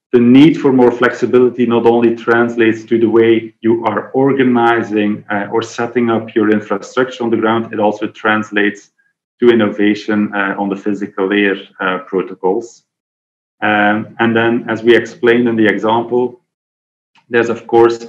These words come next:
also, uh, an integration needed, uh, between the ground and the global resource, uh, manager.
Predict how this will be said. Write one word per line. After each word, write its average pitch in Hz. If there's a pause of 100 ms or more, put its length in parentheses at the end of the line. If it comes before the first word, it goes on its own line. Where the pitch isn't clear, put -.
also, 113
uh, 101
an 107
integration 110
needed, 110 (520)
uh, 104
between 117
the 110
ground 110 (560)
and 104
the 101
global 110
resource, 107
uh, 101
manager. 101